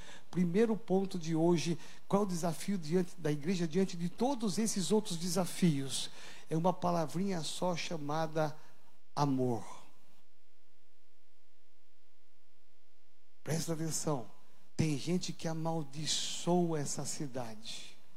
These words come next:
Tem gente que pragueja essa cidade. Tem gente que fala mal dessa cidade.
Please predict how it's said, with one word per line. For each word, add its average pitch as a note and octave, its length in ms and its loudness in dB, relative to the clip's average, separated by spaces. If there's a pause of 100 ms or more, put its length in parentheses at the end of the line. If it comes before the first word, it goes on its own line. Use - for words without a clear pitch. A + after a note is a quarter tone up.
(2000)
Tem D#3 220 4
gente E3+ 240 2
que - 80 0
pragueja D#3 840 2
essa C3+ 240 -2
cidade. B2 840 -4 (1200)
Tem E3 160 8
gente F3+ 240 4
que F3 80 0
fala E3 380 0
mal D3+ 360 4
dessa C#3 320 0
cidade. A#2+ 760 -4